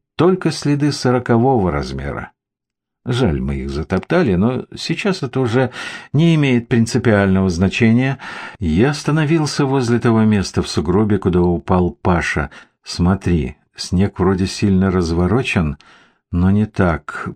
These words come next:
примят, вроде как специально. Видишь?» «Ничего не вижу»,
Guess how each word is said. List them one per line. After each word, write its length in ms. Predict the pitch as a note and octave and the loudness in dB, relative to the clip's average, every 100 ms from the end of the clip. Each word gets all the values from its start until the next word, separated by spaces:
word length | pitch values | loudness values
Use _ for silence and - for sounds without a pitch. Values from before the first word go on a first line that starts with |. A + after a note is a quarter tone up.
| - | -4
примят, 540 | A#2+ B2+ G#2+ F2 - - - - | 0 2 2 0 -6 -18 -18 -10
вроде 440 | F2+ F2+ G2+ G#2+ | -2 0 2 2
как 160 | A2 A#2+ | 0 -2
специально. 800 | - B2 A#2 C#3+ D#3 C3+ E2+ C#2 - _ _ _ | -4 -6 -2 0 2 2 0 -2 -8 _ _ _
Видишь?» 540 | - C#3+ E3+ - - - _ _ _ _ _ _ _ _ | 0 2 2 -2 -8 -14 _ _ _ _ _ _ _ _
«Ничего 640 | F2+ G#2 C3+ - - B2 A#2+ | 0 2 2 0 0 2 4
не 120 | A2+ | 4
вижу», 340 | G#2 F#2 F2 | 2 0 -2